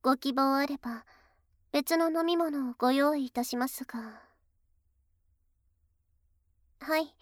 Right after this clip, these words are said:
それでしたら、そのままお召し上がりください。当クリニックが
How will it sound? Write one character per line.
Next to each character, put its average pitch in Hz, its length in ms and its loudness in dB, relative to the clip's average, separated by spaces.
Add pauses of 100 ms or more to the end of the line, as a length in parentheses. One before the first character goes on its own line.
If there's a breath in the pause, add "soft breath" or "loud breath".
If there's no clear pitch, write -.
(1040 soft breath)
そ 320 200 2
れ 330 80 4
で 349 120 0
し - 100 -8
た 311 120 -6
ら、 277 220 -6 (580 soft breath)
そ - 160 2
の 247 100 4
ま 254 140 0
ま 254 180 -2
お 247 60 -4
召 247 140 0
し 262 160 0
上 262 80 4
が 269 100 -4
り - 100 -10
く - 120 -10
だ 262 100 -4
さ - 260 -10
い。 - 120 -18 (1400)
当 269 280 2
ク 240 180 0
リ 254 140 2
ニ 254 140 0
ッ - 40 -20
ク 220 140 -8
が 208 160 -12